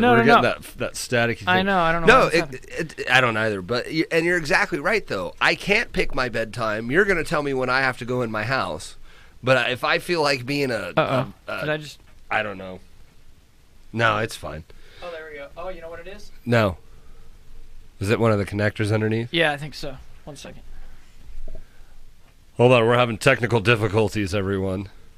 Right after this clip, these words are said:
Speaker 1: Yeah.
Speaker 2: Are we still Facebook Live in this? Oh, well, hi, Facebook land.
Speaker 1: How about that?
Speaker 2: How
Speaker 1: Check,
Speaker 2: goes
Speaker 1: check.
Speaker 2: it? Yeah, it sounds good. No, you just nailed it, though. Like, if I feel like being a purple-headed Viking,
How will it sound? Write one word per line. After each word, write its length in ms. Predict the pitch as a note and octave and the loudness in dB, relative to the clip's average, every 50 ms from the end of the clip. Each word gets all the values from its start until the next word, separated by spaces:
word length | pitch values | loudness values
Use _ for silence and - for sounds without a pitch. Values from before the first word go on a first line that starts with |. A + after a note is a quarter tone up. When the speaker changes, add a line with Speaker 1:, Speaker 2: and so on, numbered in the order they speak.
| - - | -16 -12
Speaker 1:
Yeah. 380 | - - - - - - - - | -10 -8 -6 -6 -6 -6 -6 2
Speaker 2:
Are 80 | A#2 C3 | 4 4
we 80 | E3+ F#3 | 4 4
still 300 | - - B3 A3+ G#3+ F#3 | 4 2 2 2 2 2
Facebook 580 | F3 - - - F#3 F3+ F3+ D#3+ D#3+ F#3 E3+ | -2 -6 -4 0 2 2 2 2 0 -4 -2
Live 280 | D#3 D3 C#3 C#3+ D3+ D#3 | 2 4 4 4 4 2
in 120 | D#3+ E3+ | 0 -2
this? 360 | F3 F3 F#3 F#3+ F#3 - - - - - - - - - - | -2 -2 -2 -2 -4 -8 -14 -16 -20 -20 -20 -18 -18 -12 -4
Oh, 280 | - F3+ F3+ C#3+ G#2 G2 G#2 | 0 4 4 4 4 2 -2
well, 160 | A2+ B2 C#3 | -2 0 4
hi, 200 | E3+ F#3 G3+ F#3 | 4 4 4 4
Facebook 500 | - - E3 D#3 C#3+ - - C#3+ A#2+ A2 | 2 2 2 2 2 0 -2 -4 -2 0
land. 400 | B2 B2 A#2+ A#2+ A#2 A#2+ A#2+ - - - | 0 0 2 2 0 0 -4 -8 -12 -4
Speaker 1:
How 100 | - F3 | 0 0
about 220 | D#3+ D3+ C#3 C#3 - | 2 2 0 -4 -4
that? 240 | D3+ C#3 B2+ - - - - | -6 -6 -6 -8 -10 -10 -2
Speaker 2:
How 80 | - - | 4 4
Speaker 1:
Check, 140 | F3+ D3+ C3+ | 4 4 6
Speaker 2:
goes 280 | C#3 C3+ C3+ B2 G#2 | 6 4 4 4 2
Speaker 1:
check. 80 | G#2+ F#2 | -4 -6
Speaker 2:
it? 60 | - - - - - - - - | -8 -10 -16 -18 -18 -14 -6 2
Yeah, 220 | B2 C3+ A#2+ A2+ | 4 6 6 6
it 40 | A#2+ | 4
sounds 260 | A#2+ - D#3+ C#3+ C3 C3+ | 4 2 2 2 2 2
good. 120 | C3+ A2+ - - - - - - | -2 -2 -4 -10 -14 -14 -6 2
No, 240 | B3+ D#4 D4+ G#3+ C#3 | 4 6 6 6 2
you 220 | A#2 D3+ F3+ G3+ G3+ | 0 -2 -2 -2 0
just 260 | B3 C4 B3+ - G3 | 0 0 -2 0 0
nailed 260 | G3+ A3+ B3+ C4+ A3 | 2 2 2 2 0
it, 100 | D#3 - | -2 -2
though. 180 | C#3 C3 A#2+ G#2+ | 0 0 0 0
Like, 300 | G#2 B2 A2+ A2 G#2 - | 0 0 0 -2 -2 -4
if 100 | D#3 - | -2 2
I 140 | G3+ A#3 C#4+ | 2 4 4
feel 180 | B3+ - C4+ C4+ | 2 0 0 0
like 260 | A#3+ A3 G3 D#3+ - | 0 0 -2 -4 -4
being 360 | G#3 G#3 G#3+ G#3 F#3+ F3 C#3 - - | -2 0 0 0 0 -2 -6 -4 -4
a 100 | - C3 | -4 -2
purple-headed 640 | B2 - A3 A3 A3 - G3+ F#3+ G#3 G3+ F#3+ D3+ B2 | 2 6 6 6 6 6 2 2 0 -2 -4 -4 2
Viking, 500 | C#3+ F#3+ A3+ G3 - B2+ B2+ C#3 E3+ | 4 4 4 4 0 -2 -2 -2 -4